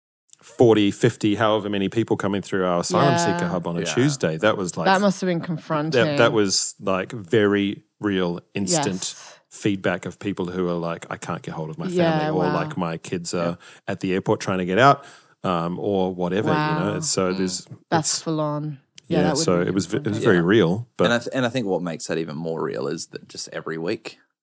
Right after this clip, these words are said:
Speaker 3: there's still people coming through. You know, like, these aren't
Speaker 1: Yeah.
Speaker 3: issues that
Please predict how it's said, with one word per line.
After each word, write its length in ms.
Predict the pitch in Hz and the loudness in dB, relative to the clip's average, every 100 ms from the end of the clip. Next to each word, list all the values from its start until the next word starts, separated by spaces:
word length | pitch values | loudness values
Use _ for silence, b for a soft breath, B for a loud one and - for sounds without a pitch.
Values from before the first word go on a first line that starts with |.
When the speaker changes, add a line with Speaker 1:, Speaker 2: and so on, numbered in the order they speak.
| _ | _
Speaker 3:
there's 140 | 82 78 | -10 -8
still 220 | - 67 | -8 -8
people 400 | - 78 85 85 _ _ _ _ _ - | -10 -8 -8 -10 _ _ _ _ _ -10
coming 240 | 87 80 | -8 -8
through. 180 | - 85 | -6 -2
You 120 | 123 | 0
know, 140 | 110 95 | 2 2
like, 200 | 92 - | 0 0
these 220 | 101 95 | 0 0
aren't 220 | 90 90 92 | 0 0 0
Speaker 1:
Yeah. 100 | 92 | -2
Speaker 3:
issues 480 | 90 95 90 82 | -2 -2 0 -2
that 260 | - 85 | -2 -4